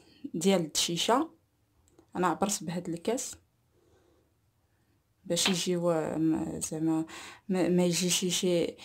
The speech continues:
شي كتير شي قليل، كنعبر بالكاس اولا باي حاجه بغيتو تعبروا بها على حسب الكميه. انا غير هاد الكاس هذا، وراه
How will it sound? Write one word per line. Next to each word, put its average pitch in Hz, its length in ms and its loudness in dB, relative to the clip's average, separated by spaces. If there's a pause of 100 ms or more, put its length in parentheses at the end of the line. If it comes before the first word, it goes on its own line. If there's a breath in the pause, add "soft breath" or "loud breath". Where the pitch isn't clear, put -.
(300 loud breath)
شي 202 220 4
كتير 196 280 2
شي 185 180 2
قليل، 214 500 2 (560)
كنعبر 165 360 2
بالكاس 170 500 -2 (460 loud breath)
اولا 180 600 4 (200)
باي 285 360 4
حاجه 208 340 0
بغيتو 175 340 -2
تعبروا 165 400 -4
بها 202 400 0 (2250 soft breath)
على 196 240 0
حسب 196 460 2
الكميه. 175 880 4
انا 208 200 2
غير 214 240 0
هاد 220 180 -2
الكاس 185 420 -2
هذا، 190 260 4
وراه 233 320 6